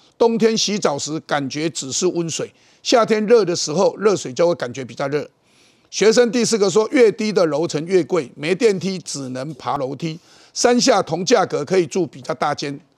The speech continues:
结果呢，在这么状况之下，赵少康竟然恭维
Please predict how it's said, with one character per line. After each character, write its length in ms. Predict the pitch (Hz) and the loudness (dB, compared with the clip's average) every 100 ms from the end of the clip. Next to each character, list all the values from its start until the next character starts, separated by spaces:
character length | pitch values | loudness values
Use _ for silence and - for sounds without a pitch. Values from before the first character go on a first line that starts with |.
| _ _ _ _ _ - | _ _ _ _ _ 0
结 160 | 214 | 4
果 160 | 247 220 | 6 6
呢， 220 | 254 269 | 6 6
在 180 | 262 277 | 6 2
这 240 | - 453 | 2 0
么 140 | 381 254 | 2 2
状 200 | 262 214 | 4 2
况 160 | 226 | 0
之 160 | 180 202 | -2 0
下， 240 | 220 160 - _ | 2 0 -6 _
赵 180 | - 208 | 0 2
少 160 | 202 180 | 2 2
康 300 | 190 185 180 _ _ _ - | 0 -2 -10 _ _ _ -2
竟 160 | 240 | 0
然 100 | 190 185 | 0 0
恭 200 | 220 208 | 2 2
维 240 | 175 165 | 2 0